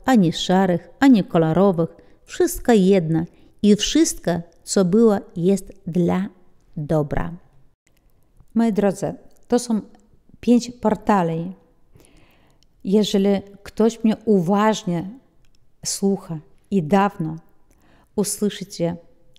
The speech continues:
w tym przekazie, że wiele rzeczy ja mówiłam od siebie, z moich własnych przekazów.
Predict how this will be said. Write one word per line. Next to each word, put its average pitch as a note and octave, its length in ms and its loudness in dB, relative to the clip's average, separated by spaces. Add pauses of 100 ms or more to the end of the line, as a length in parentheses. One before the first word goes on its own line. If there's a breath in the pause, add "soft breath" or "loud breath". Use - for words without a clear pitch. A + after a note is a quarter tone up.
(120)
w - 160 -20
tym F#3 420 -2
przekazie, E3+ 640 -6 (240)
że F#3+ 200 0
wiele G3+ 440 6
rzeczy F3+ 480 0
ja F3 340 0
mówiłam F3 640 0
od - 200 -10
siebie, E3 440 -4 (280)
z E3+ 140 -6
moich F3+ 540 2
własnych E3+ 480 -6
przekazów. D#3+ 640 -6